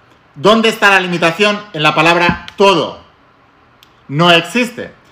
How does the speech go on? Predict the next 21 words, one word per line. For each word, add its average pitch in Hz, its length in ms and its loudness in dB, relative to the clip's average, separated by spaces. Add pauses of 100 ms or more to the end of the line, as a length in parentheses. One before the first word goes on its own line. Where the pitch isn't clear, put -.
(160)
La 156 160 0
limitación 202 640 0
te 165 80 0
la 147 100 2
han 147 80 0
enseñado. 175 560 -2 (300)
Te 147 120 0
la 165 100 2
han 196 100 -2
enseñado 185 640 -2
porque 139 260 -4
te 175 180 -2
han 208 120 0
enseñado 165 720 -2
a 147 400 0 (180)
odiar 160 460 2
unas 180 220 -4
cosas 165 380 -2 (220)
y 127 100 -2
amar 143 300 2
otras. 117 420 -4